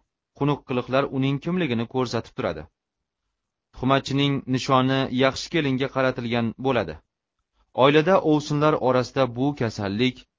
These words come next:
keng tarqalgan bo'ladi. To'rt-besh oila yashashi mumkin bo'lgan hovliga yuraklari tor ikki ovsin sig'ishmay qolsa,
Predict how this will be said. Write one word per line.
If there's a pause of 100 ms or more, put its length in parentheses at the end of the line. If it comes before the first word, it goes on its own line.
(380)
keng
tarqalgan
bo'ladi. (2000)
To'rt-besh (180)
oila (480)
yashashi
mumkin
bo'lgan
hovliga (580)
yuraklari
tor (140)
ikki
ovsin
sig'ishmay
qolsa,